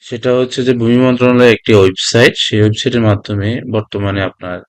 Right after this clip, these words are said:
নামজারি এবং সার্ভে খতিয়ান বিভিন্ন তথ্য আপনি পেয়ে যাবেন। এমনকি নিজে নিজে আপনি নামজারি বা খারিজের জন্য আবেদন করতে পারেন। যারা খারিজের জন্য আবেদন করবেন, আমার এই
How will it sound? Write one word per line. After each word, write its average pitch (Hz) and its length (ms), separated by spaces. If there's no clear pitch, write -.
নামজারি 95 760
এবং 98 220
সার্ভে 98 400
খতিয়ান 95 520
বিভিন্ন 107 320
তথ্য - 340
আপনি 110 280
পেয়ে 139 200
যাবেন। 101 360
এমনকি 123 320
নিজে 110 220
নিজে 104 280
আপনি 120 240
নামজারি 117 640
বা 104 160
খারিজের 113 460
জন্য 117 200
আবেদন 101 360
করতে 104 260
পারেন। 104 220
যারা 107 260
খারিজের 117 480
জন্য 123 240
আবেদন 110 380
করবেন, 117 400
আমার 107 260
এই 143 200